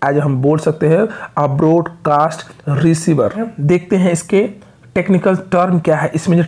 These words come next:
टर्मिनोलॉजी यूज़ हुए हैं वो क्या है principle of operation में। मतलब principle of operation का ही मैं एक अब आपको जो technical term है वो यूज़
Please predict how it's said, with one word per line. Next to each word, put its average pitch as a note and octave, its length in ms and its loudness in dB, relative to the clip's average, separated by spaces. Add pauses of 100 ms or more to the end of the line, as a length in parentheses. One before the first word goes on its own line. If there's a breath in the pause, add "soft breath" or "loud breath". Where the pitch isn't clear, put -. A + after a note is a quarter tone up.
(100)
टर्मिनोलॉजी E3 600 2 (280)
यूज़ F3 220 2
हुए D3+ 160 2
हैं E3 100 -2 (180)
वो F3 120 2 (120)
क्या D3 140 2
है F3 240 0 (340 loud breath)
principle D#3 400 2
of G3 160 0 (240)
operation C3+ 360 -2
में। A2+ 200 -2 (300 loud breath)
मतलब E3+ 440 0
principle F3+ 420 -2 (500)
of D#3 180 -2 (120)
operation E3+ 440 -2
का D#3+ 80 0
ही D#3+ 100 2
मैं D#3 220 2
एक F#3 160 -4 (400 loud breath)
अब F3+ 240 -2
आपको D#3+ 300 0 (400 loud breath)
जो F3+ 200 2 (1120 loud breath)
technical G3 360 0 (100)
term F3+ 240 2
है E3 60 0
वो E3+ 200 2
यूज़ E3 360 2